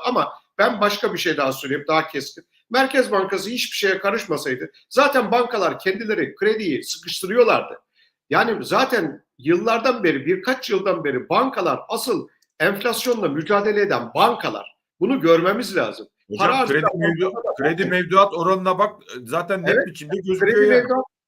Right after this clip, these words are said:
Speaker 1: para arzı gelişmelerine bakın. Yani M bir, M iki, M üç para, para arzı gelişmelerine bakın. Bankalar mücadele ediyor.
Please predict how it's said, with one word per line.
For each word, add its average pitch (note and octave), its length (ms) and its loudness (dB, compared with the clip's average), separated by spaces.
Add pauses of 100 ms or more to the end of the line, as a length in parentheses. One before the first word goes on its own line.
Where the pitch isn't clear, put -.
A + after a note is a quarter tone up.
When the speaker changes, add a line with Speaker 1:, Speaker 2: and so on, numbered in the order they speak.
Speaker 1:
para F#3+ 140 -2
arzı B3+ 300 -4
gelişmelerine B3+ 720 -4
bakın. - 300 -8 (300)
Yani F3+ 200 0
M F#3+ 280 -2
bir, G#3+ 200 0
M G#3 60 -4
iki, G#3 220 -6
M A3+ 60 -8
üç - 180 -12
para, F3 260 -10
para G#3+ 180 -6
arzı A3 240 -6
gelişmelerine A3+ 640 -6
bakın. - 280 -10 (300)
Bankalar C#4 540 2
mücadele F#3 480 -2
ediyor. C3 220 -8